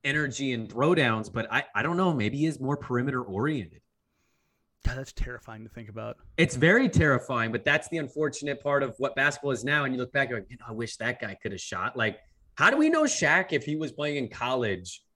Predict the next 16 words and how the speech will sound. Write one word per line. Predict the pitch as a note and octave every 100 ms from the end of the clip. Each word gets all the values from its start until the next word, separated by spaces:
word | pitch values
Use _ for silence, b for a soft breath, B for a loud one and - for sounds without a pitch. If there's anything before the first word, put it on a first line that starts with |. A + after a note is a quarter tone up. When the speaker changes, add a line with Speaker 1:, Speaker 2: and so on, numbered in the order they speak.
| _ _ _ _ -
Speaker 1:
wouldn't | B2 C#3+ E3+ E3
have | D3
developed | B2 B2 B2+ F3+ -
a |
three-point | - - D3 - B2+ B2 G2
shot | B2+ A2
in | A2
the | A2+
N | A#2
B | G#2 A2+
A? | G#2
And | G2+
imagine | A2+ C#3 D3+ D3+
Shaq | B2 D3+ C#3
down | C#3 B2 A2
low. | A#2 D3 E3+ G3+ -